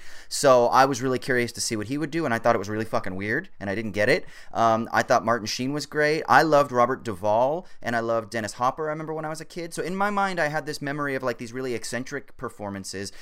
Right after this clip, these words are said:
and then, like, a really weird Marlon Brando performance that I didn't quite get, 'cause I thought it was gonna be, like,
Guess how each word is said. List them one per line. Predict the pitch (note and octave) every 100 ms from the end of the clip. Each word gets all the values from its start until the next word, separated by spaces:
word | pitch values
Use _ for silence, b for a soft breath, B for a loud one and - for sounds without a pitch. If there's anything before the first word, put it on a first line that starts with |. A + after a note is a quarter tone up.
| B
and | A#2
then, | B2+
like, | B2
a | A#2+
really | A#2+ B2
weird | G2+ A#2+ B2 A#2
Marlon | G2+ G#2+ G#2
Brando | G2+ G#2+ G#2+
performance | G#2 - G2+ F#2+
that | A2
I | G#2+
didn't | A2+
quite | - G#2 E2+
get, | F#2 G2 -
'cause | G#2+
I | G#2+
thought | - A#2+ A2+
it |
was | G#2+ F#2+
gonna | A2
be, | G#2 G#2
like, | F#2+